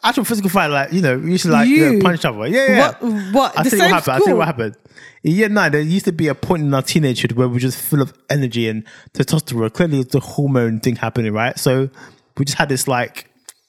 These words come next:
Speaker 1: this surge of, like, manliness just running through our veins at this point in time, right? So on a Friday afternoon, on a Friday morning slash Friday afternoon, there was a music class, right? And music, the music hut would be, like, on the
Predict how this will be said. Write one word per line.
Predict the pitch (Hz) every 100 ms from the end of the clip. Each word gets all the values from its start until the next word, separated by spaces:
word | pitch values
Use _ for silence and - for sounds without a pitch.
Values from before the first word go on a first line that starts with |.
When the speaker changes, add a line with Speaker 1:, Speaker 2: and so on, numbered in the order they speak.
| _ _ _ _ _ _ _ -
Speaker 1:
this | 120 -
surge | - - - 160 131 113 120
of, | 110
like, | 117 113 110 - - _ _ _ _ _ _ _ 120
manliness | 120 143 147 151 143 120 107 -
just | -
running | 123 131 123
through | - 123
our | 113
veins | 131 127 113
at |
this | 110 -
point | 131 113
in | 98
time, | 113 107 110
right? | -
So | - 147 104 - _ - - - - _ 165
on | 175
a |
Friday | 160 226 240 226
afternoon, | 185 160 151 123 101 110
on | 135
a | 139
Friday | - 190 175
morning | 156 151 123 113
slash | - 120 -
Friday | 127 113
afternoon, | 107 117
there | 117
was | 113
a | 120
music | 127 117 -
class, | 101 -
right? | 98 107 -
And | 131 131
music, | 170 175 113 - - - - - -
the | 117
music | 151 196 139
hut | 101 110 104 123
would | 113
be, | 127
like, | 117 110
on | 117
the | 113